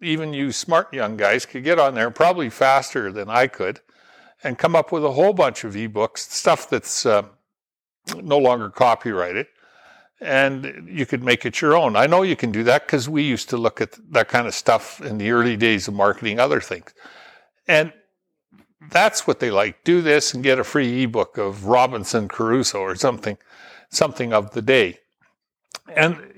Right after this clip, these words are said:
if nothing else, it, it may be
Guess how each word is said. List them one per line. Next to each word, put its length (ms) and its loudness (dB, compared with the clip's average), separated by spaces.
if 180 -2
nothing 360 0
else, 520 -2
it, 300 -2
it 200 -4
may 220 2
be 360 -2